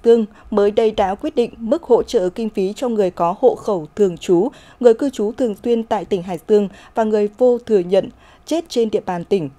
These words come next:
sử dụng hình thức hỏa táng. Cụ thể, hỗ trợ một trăm phần trăm kinh phí hỏa táng, không bao gồm chi phí vận chuyển cho trẻ em mất nguồn nuôi dưỡng, mồ côi, bị bỏ rơi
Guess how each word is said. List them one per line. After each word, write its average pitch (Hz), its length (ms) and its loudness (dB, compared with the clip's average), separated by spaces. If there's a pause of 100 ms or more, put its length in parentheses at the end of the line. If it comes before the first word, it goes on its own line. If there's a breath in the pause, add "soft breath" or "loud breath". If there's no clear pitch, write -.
sử 208 180 0
dụng 208 140 0
hình 196 180 -4
thức 277 200 -6 (120)
hỏa 190 160 -2
táng. 170 340 -4 (600 loud breath)
Cụ 196 160 0
thể, 190 320 0
hỗ 208 100 2
trợ 240 160 -8
một 185 160 -8
trăm 214 160 -8
phần 196 160 -8
trăm 190 220 -10
kinh 190 200 -8
phí 180 180 -4
hỏa 202 220 -4
táng, 175 280 -4 (220 loud breath)
không 254 260 -2
bao 247 100 -4
gồm 208 240 0
chi 220 200 -6
phí 190 220 -4
vận 214 220 -2
chuyển 185 280 0 (280 soft breath)
cho 208 340 -2
trẻ 202 120 -8
em 196 300 -6
mất 330 220 -4
nguồn 190 260 0
nuôi 220 260 0
dưỡng, 214 220 2 (280 loud breath)
mồ 208 200 2 (100)
côi, 233 280 6 (280 soft breath)
bị 202 240 -2
bỏ 185 220 -2 (120)
rơi 214 220 4